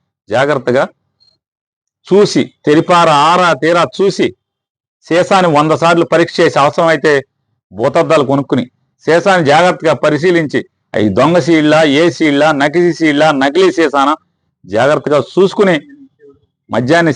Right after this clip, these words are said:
సేవించమని చెప్పని మీ అందరికీ కూడా తస్మాత్ జాగ్రత్త, మీ అందరికీ కూడా జాగ్రత్త చెప్తూ, అట్లాగే నారా లోకేష్ నాయుడు గారు శవాన్ని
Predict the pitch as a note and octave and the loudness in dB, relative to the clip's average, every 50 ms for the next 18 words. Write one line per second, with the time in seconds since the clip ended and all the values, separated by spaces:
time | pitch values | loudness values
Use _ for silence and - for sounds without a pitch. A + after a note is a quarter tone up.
0 | - - E3 F3 F#3 F3 - - D#3 D#3 D3+ C#3+ C#3+ C#3 B2 C#3+ D#3 D#3+ D#3 - | 0 0 2 2 2 0 -2 -2 -2 -2 0 0 0 0 0 -2 -4 -4 -6 -10
1 | _ _ _ _ _ _ _ _ _ _ _ _ _ _ _ _ _ _ _ _ | _ _ _ _ _ _ _ _ _ _ _ _ _ _ _ _ _ _ _ _
2 | B2 B2 C3+ C#3+ D3 D#3+ F3 F3 D#3 D#3+ E3+ D3 D#3 D#3 F3 G#3+ - _ _ _ | -4 -2 0 0 2 2 2 2 2 0 0 0 2 0 0 0 -2 _ _ _
3 | _ _ _ _ _ C3 C#3 C3+ - E3 E3+ F3 E3+ C3+ A#2 C#3 C#3+ C#3 C3 D3 | _ _ _ _ _ -8 -8 -6 -6 -4 -2 -2 -2 -2 0 0 0 2 0 -2
4 | - C3+ - A#2 - - _ - - _ _ _ - _ _ - _ _ _ _ | -2 -2 -4 -6 -6 -6 _ -20 -20 _ _ _ -20 _ _ -20 _ _ _ _
5 | _ _ _ _ _ _ _ _ A#2 B2 C3 C3+ C#3+ C#3+ C#3 C3 C3+ B2+ B2+ A2+ | _ _ _ _ _ _ _ _ -4 -2 0 0 0 0 0 0 0 0 0 0
6 | F#2 E2+ A2 B2 D3 D#3 D#3+ - - C#3 B2+ D3+ - - - B3 A#3 - _ _ | 0 0 0 2 2 0 0 -2 -6 -6 -6 -6 -6 -6 -10 -12 -12 -12 _ _
7 | _ _ _ _ _ _ _ A#2 - D3 D#3 D#3+ D#3 C#3 B2+ B2+ C3+ D3+ D#3+ E3 | _ _ _ _ _ _ _ -12 -4 -2 0 0 0 2 2 2 2 2 2 2
8 | D3+ C#3 C#3+ D#3 D3+ E3 D#3 B2+ - C#3 B2+ A#2+ A2 G#2 G2+ G2 - - _ _ | 2 2 0 0 0 0 -2 -2 -2 -2 -2 0 0 2 0 0 -2 -4 _ _
9 | _ _ _ _ _ _ _ _ _ _ _ - - - _ _ - - - - | _ _ _ _ _ _ _ _ _ _ _ -20 -20 -20 _ _ -20 -16 -10 -4
10 | - F3 F3 F3+ F#3+ G3+ G3+ F#3+ F#3+ | -2 0 2 2 2 2 2 0 0